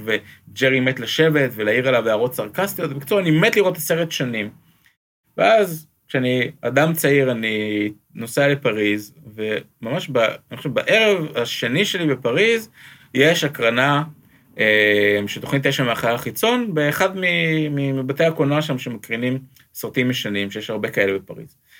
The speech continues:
ואני מגשים חלום, ואני הולך לראות את הסרט, ומתכונן ל-, לצחוק כל הסרט, והסרט הכי מצחיק אי פעם, הסרט הכי טרשי אי פעם, הכי, הכי גרוע שזה מצחיק וזה.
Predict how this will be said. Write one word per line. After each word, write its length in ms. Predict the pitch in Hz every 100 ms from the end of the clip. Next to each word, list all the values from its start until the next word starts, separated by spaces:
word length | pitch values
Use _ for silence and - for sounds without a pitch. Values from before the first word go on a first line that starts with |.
| _ _ -
ואני 120 | 139
מגשים 380 | 151 156 - 233
חלום, 440 | 226 180 131 135
ואני 100 | 131
הולך 120 | 147 190
לראות 200 | 180 180
את 80 | 165
הסרט, 520 | 160 117 104 104 104 -
ומתכונן 760 | 117 123 143 139 143 139 175 190
ל-, 220 | 170 151 139 139 _
לצחוק 640 | 135 135 147 220 220 - - _ _
כל 180 | 180 202
הסרט, 640 | 208 165 151 147 143 139 127 127 123 - - -
והסרט 280 | 135 185 185
הכי 160 | 190
מצחיק 300 | 190 190 180
אי 80 | 170
פעם, 440 | 147 143 143 143 131
הסרט 300 | 131 156 151
הכי 380 | - 156 151 156 _ _ _ _ - -
טרשי 380 | 139 156 156 143
אי 140 | 139 127
פעם, 440 | 120 123 123 120
הכי, 280 | - 151 143
הכי 160 | 147
גרוע 340 | 156 143 139 139
שזה 200 | 139 123
מצחיק 360 | 113 - 127 117
וזה. 220 | 104